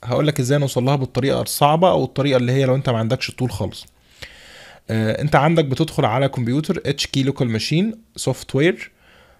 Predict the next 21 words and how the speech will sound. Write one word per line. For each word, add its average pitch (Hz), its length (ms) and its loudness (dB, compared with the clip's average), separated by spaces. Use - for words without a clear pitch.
مايكروسوفت، 135 800 0
ويندوز 123 400 -2
ان 147 180 0
تي، 190 300 -2
كارنت 143 280 4
فيرجن، 170 520 4
وبعدين 113 420 0
ويندوز، 147 520 2
وتاخد 139 380 -2
القيمة 135 300 -2
دي 127 100 -2
تخليها 120 540 -2
صفر. - 340 -10
أنا 175 180 4
هعمل 185 160 4
كده 170 200 6
بالظبط، 143 540 0
هقول 180 300 6
ويندوز 160 440 6
وآر، 175 340 0
علامة 143 320 2